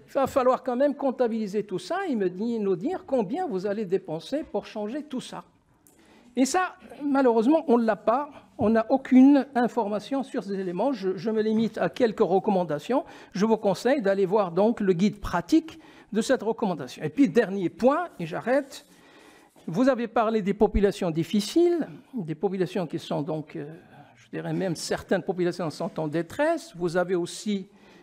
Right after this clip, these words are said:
basé, parlé des problèmes donc des dix, mais, euh, qu'est-ce que vous faites pour ces gens, pour les accompagner dans,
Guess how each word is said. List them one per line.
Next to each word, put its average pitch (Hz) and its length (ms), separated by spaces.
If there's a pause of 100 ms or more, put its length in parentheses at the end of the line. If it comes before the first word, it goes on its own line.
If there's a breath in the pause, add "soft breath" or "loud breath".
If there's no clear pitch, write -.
(160 soft breath)
basé, 190 440 (160)
parlé 196 380
des 165 120
problèmes 185 480
donc 151 240
des 151 140
dix, 311 480 (400 soft breath)
mais, 285 320 (100)
euh, 233 160
qu'est-ce - 220
que 269 80
vous 240 100
faites - 360
pour 269 140
ces 311 180
gens, 370 280 (920)
pour 208 120
les 214 180
accompagner 220 680
dans, 190 180